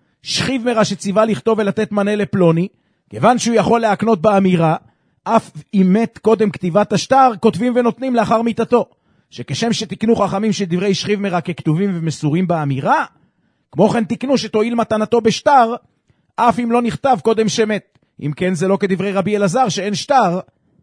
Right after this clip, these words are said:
לאחר מיתה. והבין רבי אבא בקושייה שלו שגם שבברי אין שטר לאחר מיתה, מכל מקום לגבי שכיב מרע דנו את השטר הזה כמו שנכתב מחיים.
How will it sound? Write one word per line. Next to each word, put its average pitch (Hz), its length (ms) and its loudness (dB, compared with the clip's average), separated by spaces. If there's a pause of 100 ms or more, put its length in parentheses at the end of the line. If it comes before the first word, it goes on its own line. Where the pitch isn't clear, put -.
(220)
לאחר 196 540 4
מיתה. 202 340 2 (720)
והבין 147 280 2
רבי 202 280 4
אבא 208 120 4
בקושייה 180 480 0
שלו 170 240 2
שגם 190 380 0 (260)
שבברי 175 840 2 (400)
אין 208 160 0
שטר 214 320 0
לאחר 196 340 2
מיתה, 190 460 0 (320)
מכל 185 340 4
מקום 190 280 2
לגבי 190 280 2
שכיב 269 280 -4
מרע 226 200 0
דנו 202 280 2
את 202 80 -2
השטר 175 320 0
הזה 160 240 2
כמו 175 160 -2
שנכתב 156 560 -2 (380)
מחיים. 226 500 0